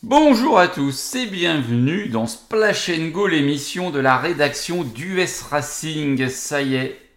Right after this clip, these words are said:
on est enfin de retour. Tout le monde nous, nous attendait, tout le monde nous,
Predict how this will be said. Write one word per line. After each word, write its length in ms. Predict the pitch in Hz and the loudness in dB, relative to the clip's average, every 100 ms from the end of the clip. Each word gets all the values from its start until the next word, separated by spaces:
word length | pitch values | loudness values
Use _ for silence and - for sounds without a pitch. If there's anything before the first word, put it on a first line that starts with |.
| - | -4
on 260 | 123 123 | 0 2
est 180 | 131 135 - | 2 0 -2
enfin 540 | 151 - - 196 196 | -2 -2 0 2 2
de 120 | 143 | 0
retour. 640 | 151 143 135 127 123 127 - | -2 -2 -2 -4 -6 -6 -10
Tout 140 | - | -10
le 80 | 98 | -4
monde 220 | 123 120 | -2 -2
nous, 280 | 104 98 95 | -4 -10 -8
nous 200 | 107 123 | -8 -8
attendait, 460 | 117 113 101 110 | -8 -8 -6 -8
tout 100 | 110 | -10
le 120 | 95 98 | -14 -12
monde 140 | 104 | -12
nous, 320 | 98 95 92 | -12 -12 -12